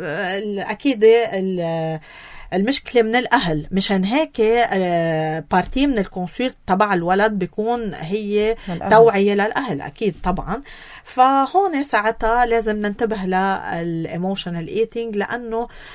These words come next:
Speaker 1: آم، نحن ب-، ب-، يعني بكفي هيدي التروبل بسيشيك، بتكفي وبتصير ت-، تخلق لنا وزن زايد عن كبر كمان.
Speaker 2: أوف.
Speaker 1: نعم.
Speaker 2: آه، رح نبلش ناخد واتساب فويس. بدي أذكر إنه لكل الأشخاص اللي حابين يطرحوا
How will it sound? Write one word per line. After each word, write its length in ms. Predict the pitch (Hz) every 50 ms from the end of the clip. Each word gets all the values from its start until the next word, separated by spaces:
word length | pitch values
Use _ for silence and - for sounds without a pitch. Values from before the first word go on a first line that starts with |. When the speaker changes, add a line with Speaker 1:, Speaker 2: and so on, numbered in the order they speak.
| - - -
Speaker 1:
آم، 520 | - 180 175 175 170 170 170 170 170 165 - - - - 131 139 180
نحن 380 | 202 - - - 240 214 208
ب-، 80 | 202 180
ب-، 360 | 160 147 - - 165 151 143
يعني 200 | 170 156 165 170
بكفي 560 | 160 156 165 - 240 240 - - - 151 139 - -
هيدي 380 | - 196 214 226 185 180 175 170
التروبل 680 | 170 156 147 143 143 - - - 226 240 214 190 156
بسيشيك، 500 | - - 170 156 - - 214 262 277 - 190
بتكفي 720 | 170 156 - - 226 240 - - - - 262 277 302 339
وبتصير 840 | 349 330 302 254 247 233 - - 294 302 294 285 262 233 226 220 220
ت-، 180 | 208 - - 208
تخلق 520 | 185 190 - - 214 - - 233 240 233
لنا 220 | 220 214 220 208 208
وزن 460 | 196 185 196 208 226 220 214 208 196
زايد 340 | 208 233 240 226 226 202 190 - - - - - -
عن 180 | 160 175 190 190
كبر 300 | - 214 202 190 180 - -
كمان. 260 | - - - - - - -
Speaker 2:
أوف. 140 | - - - - - - - - - - - -
Speaker 1:
نعم. 120 | 165 147 147
Speaker 2:
آه، 160 | - 190 190 190
رح 140 | 196 190 214
نبلش 340 | 220 247 285 339 285 -
ناخد 440 | 233 240 247 - - 214 180 160 160
واتساب 420 | 165 160 170 190 - - 208 185 160
فويس. 320 | 175 208 233 226 - -
بدي 140 | 175 165 180
أذكر 460 | 180 190 208 - - - 214 202 -
إنه 100 | 180 185
لكل 200 | 185 185 - 247
الأشخاص 420 | 240 175 180 - - 196 180 -
اللي 420 | 175 160 160 160 160 160 160 160 156 160
حابين 460 | - - 190 180 196 190 185 180 175
يطرحوا 560 | 170 170 175 - - 175 165 - - 170 165